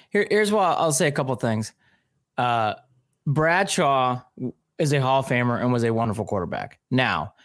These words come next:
you, when you wa-, when in any football team, and Terry, I'm sure, would admit this, I don't wanna put words in his mouth, he had great players around him, from Franco to, you know, to Lynn Swann to Stallworth. We all know, and blah, blah, blah, vomiting. Let's not relive that team.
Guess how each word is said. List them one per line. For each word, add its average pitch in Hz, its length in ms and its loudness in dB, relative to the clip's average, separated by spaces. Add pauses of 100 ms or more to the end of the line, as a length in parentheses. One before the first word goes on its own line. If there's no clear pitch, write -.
(220)
you, 147 260 4
when 147 300 2
you 160 120 4
wa-, 180 280 2
when 147 180 4
in 143 140 4
any 151 260 4
football 170 340 0
team, 143 240 2
and 127 100 2
Terry, 139 220 2
I'm 135 80 0
sure, 143 160 0
would 151 140 2
admit 170 240 0
this, 113 180 -2
I 123 40 0
don't 120 80 2
wanna 123 140 2
put 135 120 -2
words 131 180 0
in 135 60 0
his 131 120 -4
mouth, 110 300 -4 (360)
he 185 120 2
had 156 220 4
great 135 220 0
players 107 260 0
around 85 240 -2
him, 90 100 -6
from 104 160 -4
Franco 113 580 0
to, 104 360 -4 (200)
you 135 120 0
know, 104 120 2
to 107 100 -2
Lynn 113 240 2
Swann 101 640 0 (140)
to 127 80 -2
Stallworth. 90 600 -2
We 110 120 -2
all 92 120 -2
know, 71 280 -4
and 57 120 -12
blah, 95 280 -2
blah, - 20 -4
blah, 80 260 -2
vomiting. 90 460 -2
Let's 95 120 -2
not 98 140 0
relive 98 280 0
that 95 200 0
team. - 280 -10